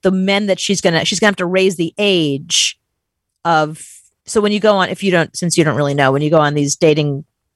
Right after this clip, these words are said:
uh, apps and whatever, you tell it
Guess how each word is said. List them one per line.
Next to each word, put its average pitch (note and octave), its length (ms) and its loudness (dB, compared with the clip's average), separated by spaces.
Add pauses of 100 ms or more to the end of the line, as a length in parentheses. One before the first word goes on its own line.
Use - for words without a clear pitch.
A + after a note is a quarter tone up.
(120)
uh, D#3 160 -4
apps C#3+ 380 -2
and D3 60 -8
whatever, A#2+ 440 2 (400)
you F3+ 300 2 (120)
tell F#3+ 240 0
it - 120 0